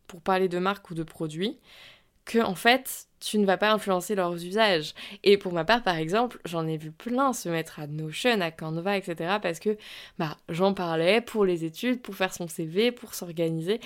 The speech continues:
Et donc, j'ai influencé des centaines, des milliers de jeunes à utiliser ces outils.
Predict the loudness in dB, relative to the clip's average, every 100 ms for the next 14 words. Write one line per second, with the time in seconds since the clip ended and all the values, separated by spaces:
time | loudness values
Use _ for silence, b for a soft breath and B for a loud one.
0 | B 0 4 4 2 -2 2 4 4 2
1 | 0 -2 0 0 0 0 -2 _ 2 2
2 | 2 -2 -2 0 2 2 2 -2 -2 -2
3 | 0 0 -2 0 0 0 0 0 0 -6
4 | -8 -4 -4 -2 -4 -6 -8 -6 -2 -2